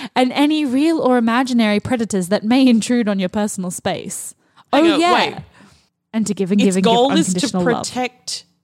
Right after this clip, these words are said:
Speaker 2: the predators?
Speaker 1: That's what it says.
Speaker 2: Something, something went wrong in that sentence.
Speaker 1: <laughs> They didn't really read that through, did they?
Speaker 2: But I
Speaker 1: But
Speaker 2: just,
Speaker 1: I like how
Speaker 2: just
Speaker 1: the
Speaker 2: need to
Speaker 1: order
Speaker 2: go back to the fact that, um, it's protecting flowers and the moon.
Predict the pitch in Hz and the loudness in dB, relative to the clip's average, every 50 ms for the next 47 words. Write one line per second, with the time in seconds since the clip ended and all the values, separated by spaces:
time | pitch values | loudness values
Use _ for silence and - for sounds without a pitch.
0 | _ _ _ _ - 220 202 - 226 240 240 269 294 - - 381 440 466 - - | _ _ _ _ -14 -12 -10 -6 -6 -6 -6 -6 -8 -8 -8 -8 -8 -8 -12 -16
1 | - - _ _ _ _ _ _ _ _ - 233 220 226 196 214 254 - - 208 | -20 -20 _ _ _ _ _ _ _ _ -8 -4 -2 0 0 0 0 0 0 0
2 | 208 196 190 - - - - 226 - - 359 - - 392 294 302 285 269 269 - | 0 0 0 -2 -6 -8 -8 -6 -2 0 0 0 0 0 2 2 2 2 2 0
3 | - 262 - - 277 - 269 247 247 269 285 269 226 - 208 220 - 554 587 784 | 0 0 0 -2 -2 -2 0 0 2 2 2 2 0 0 0 2 4 4 4 4
4 | - - - - 640 679 679 698 679 - - - - - 571 571 571 571 571 571 | 2 0 0 2 2 4 4 2 2 0 -2 -2 0 2 2 4 4 4 2 0
5 | - 622 659 640 587 571 480 339 - 240 285 285 320 320 277 254 220 196 190 185 | -2 -4 -4 -2 -2 -4 -4 -4 -2 0 0 0 0 0 -2 -2 -2 -2 -6 -8
6 | 180 175 - - 233 226 220 190 226 214 - 175 175 175 - - 233 233 220 220 | -8 -10 -10 -8 -10 -10 -8 -8 -10 -8 -8 -8 -10 -10 -10 -8 -4 -2 -2 0
7 | 226 311 311 320 - 285 - 302 285 285 330 359 - - 370 359 370 339 311 302 | 0 0 0 0 0 0 0 0 0 -2 -2 -4 -2 0 0 2 2 2 2 0
8 | 247 240 220 220 226 233 208 202 202 202 185 175 202 - - 196 165 165 - - | 0 2 2 2 2 2 2 2 0 0 -2 -4 -4 -6 -10 -8 -8 -8 -6 -6
9 | 147 147 - - 160 151 143 - - 156 151 147 151 151 - - 160 - - - | -8 -8 -8 -6 -8 -8 -6 -6 -6 -6 -6 -6 -8 -10 -10 -10 -12 -10 -10 -10
10 | 170 160 - 170 151 - - 151 147 - - 147 139 147 147 143 - 143 147 156 | -10 -8 -8 -10 -12 -10 -12 -16 -14 -10 -10 -10 -8 -8 -8 -10 -10 -10 -12 -12
11 | 151 143 143 135 135 135 123 127 - - - | -12 -12 -12 -12 -12 -12 -12 -14 -16 -20 -20